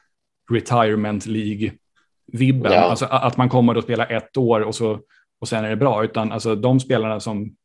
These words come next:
Speaker 1: ja, men de som exempel, de var ju där i fyra, fem år och
Speaker 2: Mm,
Speaker 1: var verkligen
Speaker 2: mm.
Speaker 1: bra under en lång period. Och då blir det verkligen att de gör ett stort avtryck. Och det blir liksom inte bara en parentes i karriären.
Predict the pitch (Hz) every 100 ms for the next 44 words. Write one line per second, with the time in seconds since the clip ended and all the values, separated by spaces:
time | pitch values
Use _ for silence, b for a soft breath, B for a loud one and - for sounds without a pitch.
0 | _ 113 117 107 - 127 113 113 113 107
1 | 101 123 117 135 104 107 - 110 107 104
2 | 110 131 135 98 - _ _ _ _ _
3 | - 117 110 110 113 101 92 107 107 104
4 | 104 104 _ 110 110 107 107 107 110 -
5 | 123 135 104 107 - 120 127 123 135 139
6 | 107 113 110 107 104 107 - - - -
7 | 107 107 - 117 104 104 135 120 - -
8 | 117 113 110 110 110 107 107 110 104 113
9 | 110 110 156 123 104 - 110 110 117 131
10 | - -